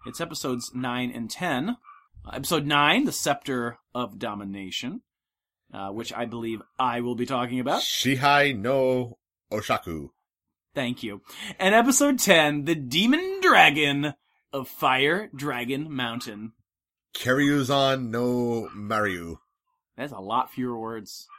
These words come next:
Speaker 2: Yes, it
Speaker 1: compared
Speaker 2: is.
Speaker 1: to the,
Speaker 2: It
Speaker 1: the,
Speaker 2: is.
Speaker 1: the Demon Dragon of Fire Dragon Mountain.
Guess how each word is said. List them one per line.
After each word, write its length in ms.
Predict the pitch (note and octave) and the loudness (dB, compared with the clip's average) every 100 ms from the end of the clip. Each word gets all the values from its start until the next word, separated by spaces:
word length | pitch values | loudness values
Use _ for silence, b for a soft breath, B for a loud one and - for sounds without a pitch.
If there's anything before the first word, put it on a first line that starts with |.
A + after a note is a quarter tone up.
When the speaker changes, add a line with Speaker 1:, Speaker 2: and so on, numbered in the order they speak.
| - | -12
Speaker 2:
Yes, 340 | F2+ F2 - - | -10 -10 -14 -10
it 40 | |
Speaker 1:
compared 340 | D#3+ - B2+ B2 | -8 -4 -2 -4
Speaker 2:
is. 60 | |
Speaker 1:
to 120 | C3+ A#2 | -6 -6
the, 280 | B2 C3 A2+ A#2+ | -6 -6 -8 0
Speaker 2:
It 60 | C3 | 4
Speaker 1:
the, 20 | |
Speaker 2:
is. 280 | C3 A#2 G#2 | 6 4 4
Speaker 1:
the 100 | D3+ | 0
Demon 460 | C#3+ E3+ F3+ E3+ | 4 4 4 2
Dragon 440 | D3+ D3 D#3 D3+ C#3+ | 0 4 6 6 2
of 100 | C#3+ | 0
Fire 440 | - C#3 D#3 D3+ | 4 4 4 2
Dragon 380 | C#3 C#3+ C#3 C3 | 0 0 0 0
Mountain. 360 | B2+ C#3 B2+ A#2+ | 0 -2 -4 -8